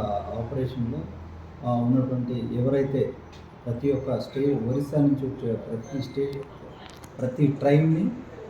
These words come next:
పోలీస్ స్టే-, మన రైల్వే స్టేషన్లో చెక్ చేస్తుండగా మనకి ఇది జరగడం జరిగింది. ఆ, మనకి పట్టుబడ్డ ముగ్గురు కూడా, ఆ, తమిళనాడు, బెంగళూరుకు చెందినటువంటి వ్యక్తులు. సుమారు వారి వయసు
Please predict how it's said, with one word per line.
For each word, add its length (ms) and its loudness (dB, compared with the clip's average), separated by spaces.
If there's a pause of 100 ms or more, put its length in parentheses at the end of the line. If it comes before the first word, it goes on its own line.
(220)
పోలీస్ 300 4
స్టే-, 160 -2 (100)
మన 480 4 (140)
రైల్వే 280 6
స్టేషన్లో 480 0
చెక్ 360 -2
చేస్తుండగా 720 -2 (380)
మనకి 260 2
ఇది 300 -4 (160)
జరగడం 420 -2
జరిగింది. 420 -6 (480)
ఆ, 380 -6 (240)
మనకి 300 4
పట్టుబడ్డ 500 0
ముగ్గురు 440 4
కూడా, 520 -2 (440)
ఆ, 280 0
తమిళనాడు, 560 6
బెంగళూరుకు 840 2
చెందినటువంటి 560 2
వ్యక్తులు. 360 -8 (440)
సుమారు 380 4
వారి 240 4
వయసు 560 0